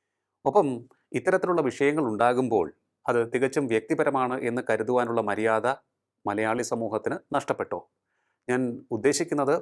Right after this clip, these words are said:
പറവൂരിൽ നിന്നും ഉയർന്നു കേൾക്കുന്ന വൈപ്പിൻ എം എൽ എ കെ എൻ ഉണ്ണികൃഷ്ണനെയും, ഏഹ്, ഇടത് നേതാവ് ശ്രീമതി കെ ജെ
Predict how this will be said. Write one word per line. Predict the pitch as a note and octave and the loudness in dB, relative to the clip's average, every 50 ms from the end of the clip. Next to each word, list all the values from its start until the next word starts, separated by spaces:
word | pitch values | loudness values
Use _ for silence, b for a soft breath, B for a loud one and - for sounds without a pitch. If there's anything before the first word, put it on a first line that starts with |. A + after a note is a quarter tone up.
| - | 0
പറവൂരിൽ | - A#2+ A#2+ B2 C3 C3 B2 B2+ | -2 0 2 2 0 0 0 -2
നിന്നും | B2 A#2+ A#2+ A#2+ B2+ - | -2 -2 -2 -2 -2 -2
ഉയർന്നു | B2+ A#2 B2 C#3 D3+ D#3 | 0 0 2 2 2 0
കേൾക്കുന്ന | C#3+ C3 G#2+ - A2 F#2+ F#2 F2 - _ _ _ _ _ _ _ _ _ _ _ _ _ _ _ - - | 0 0 -2 -2 -4 -4 -4 -8 -8 _ _ _ _ _ _ _ _ _ _ _ _ _ _ _ -2 0
വൈപ്പിൻ | A#2 C3 C3 D#3 C#3+ C3+ | 0 2 2 0 -2 0
എം | C3 C3 | -2 -2
എൽ | B2+ C#3 | -2 -2
എ | - - _ _ _ _ _ - | -4 -6 _ _ _ _ _ -2
കെ | - A#2+ A#2+ C3+ | 2 2 4 4
എൻ | C#3+ D#3 - | 4 2 0
ഉണ്ണികൃഷ്ണനെയും, | B2+ A#2 A#2 B2+ - - - - B2+ A#2 A2+ G#2+ G#2 A#2+ E3 F3 _ _ _ _ _ _ _ _ _ _ _ _ _ - A2+ | -4 -4 -4 -4 -6 -8 -6 -4 -2 0 0 0 0 -2 -4 -8 _ _ _ _ _ _ _ _ _ _ _ _ _ -8 -6
ഏഹ്, | G2+ G2+ G#2+ A#2 | -6 -4 -2 0
ഇടത് | A2+ A#2 C3+ C#3 E3+ F3 - D3 | 2 2 4 4 4 0 0 -2
നേതാവ് | C#3 C3+ A#2+ B2 A#2+ A2 G2+ F#2+ E2 - _ _ - - | -2 0 2 2 2 2 0 -2 -6 -6 _ _ -14 -6
ശ്രീമതി | - B2+ A#2+ A2 A2+ G#2+ G#2 G#2 G#2 _ - - | -4 -2 0 0 0 0 -2 -4 -8 _ -2 0
കെ | B2 A#2+ A#2 | 0 2 2
ജെ | A#2+ A#2+ | 0 0